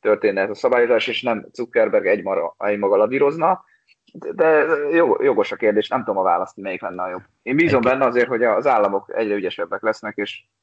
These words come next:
Speaker 1: és erre is találnak majd valami, valami jó megoldást.
Speaker 2: Egyébként a Facebook az pont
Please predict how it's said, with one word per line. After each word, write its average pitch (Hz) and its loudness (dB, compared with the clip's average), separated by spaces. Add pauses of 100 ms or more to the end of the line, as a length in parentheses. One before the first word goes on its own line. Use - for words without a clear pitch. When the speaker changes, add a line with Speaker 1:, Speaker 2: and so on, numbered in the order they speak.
(260)
Speaker 1:
és - -6
erre 101 2
is 95 0
találnak 98 -4
majd 90 -8
valami, 90 -6
valami 101 -2
jó 101 0
megoldást. - -4 (160)
Speaker 2:
Egyébként 107 -8
a 113 -4
Facebook 104 -2
az 104 -8
pont 110 -4